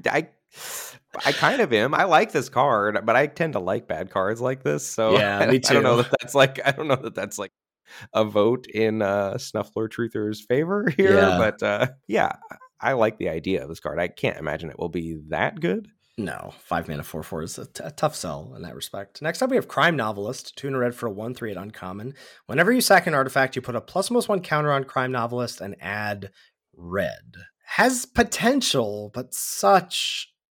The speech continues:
Speaker 2: such a low floor here as a three mana one three.
Speaker 1: Well, the thing that's nice about this is I think this does a lot of small things well. Whenever you
Speaker 2: Okay.
Speaker 1: crack clues, you're essentially getting a discount on all your clue cracking,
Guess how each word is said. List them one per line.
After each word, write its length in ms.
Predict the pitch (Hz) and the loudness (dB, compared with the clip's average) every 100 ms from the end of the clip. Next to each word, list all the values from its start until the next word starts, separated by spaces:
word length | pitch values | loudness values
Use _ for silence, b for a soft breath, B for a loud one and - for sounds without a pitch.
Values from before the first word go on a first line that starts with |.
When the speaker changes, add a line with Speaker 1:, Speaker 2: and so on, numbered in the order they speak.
| _ _ _ _ _ _ _ _ | _ _ _ _ _ _ _ _
Speaker 2:
such 440 | - - 180 196 - | -6 0 2 4 2
a 180 | 82 - - | -2 -4 -16
low 460 | 87 95 110 160 - | -14 -2 0 0 -2
floor 520 | - 104 98 120 104 | -10 -6 -2 -2 -2
here 240 | 87 78 | -6 -8
as 160 | 78 - | -8 -10
a 60 | |
three 240 | 80 - 98 | -12 -6 -4
mana 260 | 90 80 | -4 -6
one 280 | 80 82 95 | -6 -6 -6
three. 480 | 92 62 90 120 139 _ _ _ b b b - | -8 -10 -8 -10 -12 _ _ _ b b b 0
Speaker 1:
Well, 460 | 190 196 196 190 - _ _ _ - | 2 2 0 -4 -8 _ _ _ -2
the 160 | 147 165 _ _ | -2 -2 _ _
thing 200 | - 262 | 2 2
that's 180 | 247 - | 2 0
nice 300 | 113 117 113 | 2 2 2
about 260 | 92 87 - | 2 2 2
this 320 | 95 - - - | -4 -4 -8 -4
is 400 | 101 101 101 92 | 0 0 -2 -2
I 60 | |
think 160 | - 226 | 0 2
this 140 | 196 | 2
does 160 | - 107 | 4 2
a 40 | |
lot 300 | 82 85 73 | 2 -2 -8
of 120 | 60 - _ - | -12 -18 _ -14
small 420 | - 87 87 113 | -6 0 2 2
things 380 | 135 139 147 147 | 0 -2 -2 2
well. 260 | 147 156 | 2 4
Whenever 260 | 156 147 196 | 4 4 4
you 80 | 208 | 2
Speaker 2:
Okay. 20 | 107 | 4
Speaker 1:
crack 240 | 143 147 | 4 2
clues, 520 | - - 101 92 104 | -2 4 4 4 2
you're 100 | 123 | 2
essentially 300 | 127 175 165 147 | 4 2 0 0
getting 180 | 131 | 2
a 60 | 101 | 2
discount 360 | 101 - 92 92 | 0 0 -2 0
on 80 | |
all 120 | 85 92 | -2 -2
your 100 | 101 | -4
clue 240 | - 92 | -2 -2
cracking, 480 | - 71 - 82 | -2 -4 -4 -8